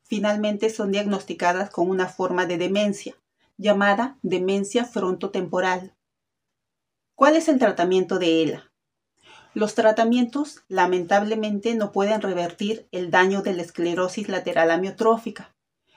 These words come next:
pero pueden retrasar la progresión de los síntomas,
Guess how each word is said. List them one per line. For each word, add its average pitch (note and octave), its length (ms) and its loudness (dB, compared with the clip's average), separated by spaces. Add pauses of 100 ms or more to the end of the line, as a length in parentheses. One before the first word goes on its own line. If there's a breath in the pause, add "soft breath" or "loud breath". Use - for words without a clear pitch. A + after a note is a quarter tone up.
(160)
pero A3+ 260 6
pueden B3 300 8
retrasar A3 800 2
la F#3+ 200 -2
progresión F#3 640 -2
de G#3 80 0
los F3 160 -6
síntomas, E3+ 720 -8